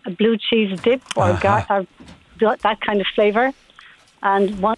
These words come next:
Speaker 1: recently I had a lot of visitors, French visitors, and they brought their own cheese with them. And I had Irish cheeses on the table with them, and we had the most gorgeous Tipperary blue cheese on the table. And I kind of thought,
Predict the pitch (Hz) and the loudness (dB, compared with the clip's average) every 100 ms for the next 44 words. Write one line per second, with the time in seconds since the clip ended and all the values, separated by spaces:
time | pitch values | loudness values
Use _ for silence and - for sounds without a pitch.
0 | - 254 254 233 220 214 202 208 196 202 | 0 0 2 0 2 2 2 0 0 2
1 | 202 202 196 185 185 185 196 190 - 220 | 0 0 -4 -2 0 2 2 2 0 0
2 | 214 - 220 190 190 185 214 226 214 202 | 0 0 -2 2 0 2 2 2 2 0
3 | - 196 208 214 - 220 190 202 - 254 | 0 2 4 2 2 0 0 -2 -2 -2
4 | 320 - _ - - - - _ - - | -2 -4 _ -20 -20 -20 -20 _ -8 -4
5 | 196 190 196 - 185 175 226 240 - 254 | 0 0 0 0 0 2 2 0 0 0
6 | 226 220 226 226 240 233 220 214 214 214 | 2 0 0 0 0 0 2 0 0 0
7 | 208 196 190 196 185 190 - 208 208 180 | 2 2 2 0 0 0 0 0 0 -2
8 | 202 - - - - - - _ _ - | -6 -8 -20 -20 -20 -20 -20 _ _ -8
9 | 220 220 214 208 190 208 - 208 185 190 | -2 0 0 0 2 0 0 0 2 2
10 | 180 190 180 180 - 180 175 170 165 165 | 0 0 0 0 0 0 0 0 -2 -2
11 | - 165 | -2 -4